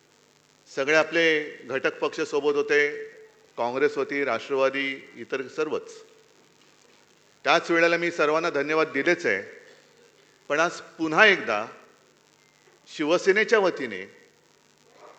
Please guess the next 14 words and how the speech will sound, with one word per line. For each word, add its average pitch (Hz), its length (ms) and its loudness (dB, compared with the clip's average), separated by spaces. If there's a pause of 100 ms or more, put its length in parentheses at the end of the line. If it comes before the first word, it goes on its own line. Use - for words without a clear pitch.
(140)
ज्या 139 200 6
ज्या 208 180 8
देशभक्तांनी 180 840 4 (1700)
महाविकास 165 600 4
आघाडीला 160 440 2
आणि 165 180 2
शिवसेनेला 160 580 -2
मतदान 160 520 -2
दिलं, 151 360 -4 (140)
केलं, 151 400 -2 (140)
आशीर्वाद 147 400 -4
दिले, 104 280 -6 (920)
त्या 143 80 -2
सर्वांना, 147 680 2